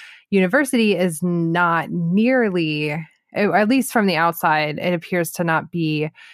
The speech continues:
as big a deal. But when I first got on Twitter back in, like, twenty ten, twenty eleven, um,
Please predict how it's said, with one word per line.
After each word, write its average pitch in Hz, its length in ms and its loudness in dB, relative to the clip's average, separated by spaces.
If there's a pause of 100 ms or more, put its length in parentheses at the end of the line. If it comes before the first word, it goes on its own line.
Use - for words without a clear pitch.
(180)
as 170 160 0
big 175 200 0
a 170 40 2
deal. 160 300 2
But 151 160 0
when 180 140 2
I 220 140 2
first 208 300 0
got 180 160 2
on 160 140 0
Twitter 165 280 -2
back 156 240 -2
in, 156 120 -2
like, 151 220 -4
twenty 160 340 -4
ten, 226 400 0
twenty 170 280 0
eleven, 190 640 2 (560)
um, 156 540 -2